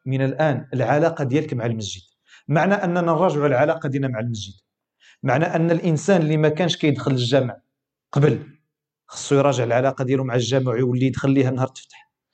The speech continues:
واللي كان كيجي للجامع، خصو يراجع العلاقة ديالو من الجامع، الأخلاق ديالو في الجامع، الأهداف ديالو اللي ما كان كيجي للجامع، شنو كان باغي، إلى آخره. لأنه من بين الأمور، أيها الإخوة الكرام،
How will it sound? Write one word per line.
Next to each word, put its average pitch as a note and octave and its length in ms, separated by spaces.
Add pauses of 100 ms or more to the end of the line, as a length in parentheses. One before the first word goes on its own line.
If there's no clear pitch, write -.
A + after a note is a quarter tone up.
(220)
واللي D#3 240
كان F3 180
كيجي D#3 280
للجامع، D#3 580 (280)
خصو - 340
يراجع D3+ 260
العلاقة D3+ 400
ديالو D3 200
من C#3+ 60
الجامع، A2+ 440
الأخلاق B2 460
ديالو B2+ 220
في A2+ 60
الجامع، B2 420 (320)
الأهداف C3+ 440
ديالو C3+ 260
اللي C3+ 200
ما C3+ 140
كان B2+ 200
كيجي B2 280
للجامع، A#2+ 400
شنو B2+ 220
كان B2 200
باغي، B2 380
إلى C#3+ 140
آخره. - 460 (480)
لأنه C3+ 240
من C#3 200
بين D#3 140
الأمور، D3 300
أيها C3+ 160
الإخوة C3 340
الكرام، D#3+ 400